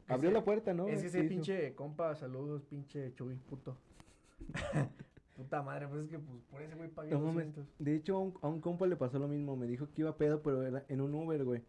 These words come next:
Speaker 2: Ay, ese güey.
Speaker 1: No, iba en un Uber. Y pues iba pedo, nada más eran ellos dos, güey. El conductor y ese güey.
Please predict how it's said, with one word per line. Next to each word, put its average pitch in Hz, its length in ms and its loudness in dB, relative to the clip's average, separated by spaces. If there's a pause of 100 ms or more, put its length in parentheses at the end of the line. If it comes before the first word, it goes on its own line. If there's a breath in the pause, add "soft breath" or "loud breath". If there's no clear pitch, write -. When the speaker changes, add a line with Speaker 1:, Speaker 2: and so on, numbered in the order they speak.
Speaker 2:
Ay, 190 360 0
ese 202 320 4
güey. 208 300 -2 (240)
Speaker 1:
No, 135 240 0
iba 139 200 4
en 147 120 2
un 151 80 2
Uber. 175 280 2 (680)
Y 131 80 -2
pues 131 200 -2
iba 165 220 4
pedo, 185 200 4
nada 175 120 0
más 175 140 0
eran 180 320 0
ellos 160 240 2
dos, 170 180 2
güey. 151 160 -2 (800)
El 113 120 -6
conductor 120 440 -2
y 143 40 -2
ese 139 120 -2
güey. 110 160 -2